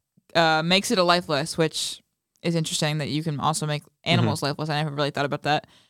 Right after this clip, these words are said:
Speaker 1: And gives away one of his breaths, so he's never getting that breath back.
Speaker 2: Yeah, I, I, I have some things that we,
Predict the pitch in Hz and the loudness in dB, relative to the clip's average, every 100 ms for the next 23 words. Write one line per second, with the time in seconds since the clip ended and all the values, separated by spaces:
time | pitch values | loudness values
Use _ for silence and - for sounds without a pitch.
0 | _ - 160 151 151 - _ _ _ 175 | _ -4 -2 -2 -6 -12 _ _ _ 0
1 | 196 208 214 202 190 208 202 170 143 - | 2 4 4 4 4 2 2 2 0 0
2 | 170 160 165 180 190 190 190 175 165 160 | 0 2 2 4 4 2 0 2 2 2
3 | 143 139 - 127 110 117 - - _ - | 2 0 2 2 4 2 -2 -10 _ 2
4 | 117 123 135 - 120 127 127 117 110 113 | 4 4 -2 2 6 6 4 2 2 2
5 | 98 104 - 127 | 2 -2 -6 -8